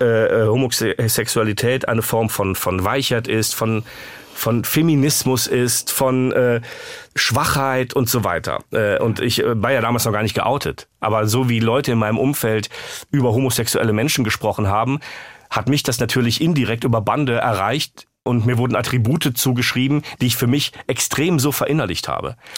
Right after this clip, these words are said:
Also den Weg zu einer Männlichkeit zu finden, zu einem Gefühl von, von, von Männlichkeit, zu einer Authentizität, dass ich zu meinem, zu meinem Körper stehen kann, zu meiner Maskulinität stehen kann, das war ein unglaublich langer Weg.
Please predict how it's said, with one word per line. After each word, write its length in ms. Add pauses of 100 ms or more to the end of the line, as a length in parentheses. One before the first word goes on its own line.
(140)
Also 200
den 200
Weg 440 (180)
zu 100
einer 120
Männlichkeit 580
zu 100
finden, 440
zu 120
einem 200
Gefühl 340
von, 300
von, 320
von 240
Männlichkeit, 600
zu 100
einer 140
Authentizität, 1160
dass 100
ich 220 (420)
zu 160
meinem, 260
zu 140
meinem 200
Körper 340
stehen 380
kann, 420
zu 160
meiner 480 (560)
Maskulinität 840
stehen 300
kann, 200
das 200
war 100
ein 160
unglaublich 720
langer 280
Weg. 260